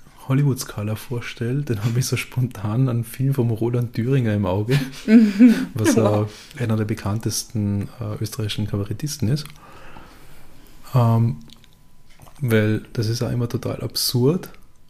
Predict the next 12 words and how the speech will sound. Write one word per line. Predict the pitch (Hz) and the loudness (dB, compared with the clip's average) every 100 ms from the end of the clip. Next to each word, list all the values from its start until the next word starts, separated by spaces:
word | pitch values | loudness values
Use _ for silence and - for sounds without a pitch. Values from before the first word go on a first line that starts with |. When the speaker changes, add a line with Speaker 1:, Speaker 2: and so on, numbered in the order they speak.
| - - - - - - - | -20 -20 -20 -20 -20 -20 -6
Speaker 1:
Und | 131 113 113 110 - | 0 0 0 -2 -6
ich | 135 | -6
glaub, | - 123 | -4 -6
der | - 131 | -2 -2
könnte | - 127 - | -2 -4 -2
so | - | 0
einen | 131 | 0
Typ | - 147 135 - - | 0 0 0 -2 -8
richtig | 139 - 131 | -8 -6 -6
gut | - 117 | -4 -4
spielen, | - - 139 107 107 | -6 -4 -2 0 0
ja. | 127 | -2